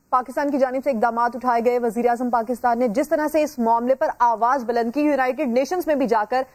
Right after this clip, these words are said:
कि एक ताकतवर मुल्क के सदर ये कहने पर मजबूर हो गए कि वो कश्मीर के सालसी का किरदार अदा करने के लिए तैयार है, वो भी एक साल में तीन बार। मैं जरा आपको वो सुनवा दूं।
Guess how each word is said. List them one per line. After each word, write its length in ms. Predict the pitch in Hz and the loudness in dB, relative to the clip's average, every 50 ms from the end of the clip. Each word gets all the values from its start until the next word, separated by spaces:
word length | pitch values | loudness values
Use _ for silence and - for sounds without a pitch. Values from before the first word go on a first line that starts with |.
| _ _ _ _ - - | _ _ _ _ -4 -2
कि 40 | 294 | -2
एक 340 | - - 311 330 339 - | 0 0 0 -2 -2 -4
ताकतवर 800 | - _ _ _ - 285 269 277 - 330 339 - 285 277 311 311 | -12 _ _ _ 0 0 0 0 0 -2 -4 -2 -2 -2 -2 -2
मुल्क 340 | 262 214 226 240 269 285 277 | -2 -6 -4 -4 -2 -2 -4
के 220 | - - 311 311 302 | -4 -2 0 0 0
सदर 320 | - - 277 262 247 294 | 0 0 -2 0 0 0
ये 180 | 262 233 302 349 | 0 0 0 0
कहने 260 | 349 330 285 262 285 | 0 -2 -2 -2 0
पर 120 | 285 285 | -2 0
मजबूर 360 | 254 262 214 202 202 233 240 | 0 -2 -4 -2 -2 -2 -2
हो 120 | 226 233 240 | 0 0 0
गए 120 | 240 262 | 0 0
कि 100 | 254 294 | 0 0
वो 100 | 294 294 | -2 -2
कश्मीर 400 | 294 - 262 - - 262 277 277 | 0 -2 -4 -2 -2 -2 -2 -2
के 200 | - 285 285 285 | 0 0 -2 -2
सालसी 360 | - - 269 226 226 - - | 0 0 0 0 0 0 -2
का 120 | 247 269 262 | -2 -2 -2
किरदार 380 | - 269 233 196 226 240 254 | 0 -2 0 0 2 0 0
अदा 220 | - - 208 220 220 | 0 0 0 -2 -2
करने 260 | - 240 214 233 233 | -2 -4 -4 -4 -2
के 80 | 226 233 | -2 0
लिए 100 | 226 240 | -2 0
तैयार 300 | - 233 226 226 220 226 | 0 0 0 0 0 0
है, 60 | 247 | 0
वो 100 | 247 262 | 0 0
भी 100 | 233 311 | 0 -2
एक 340 | - - 311 339 359 302 - | -2 0 0 0 0 0 0
साल 200 | 294 254 226 214 | -2 0 0 0
में 100 | 220 208 | -2 -4
तीन 220 | - 202 190 190 | -4 -4 -2 0
बार। 220 | 190 180 175 - - _ _ _ _ - | 0 -2 -2 -4 -10 _ _ _ _ -2
मैं 160 | 233 277 285 262 | 0 0 0 2
जरा 120 | 294 285 | 0 -2
आपको 200 | 269 - - 254 | -2 -2 -2 -4
वो 80 | 233 240 | -4 -4
सुनवा 300 | - 226 196 175 - - | -4 -6 -10 -8 -10 -10
दूं। 100 | - | -12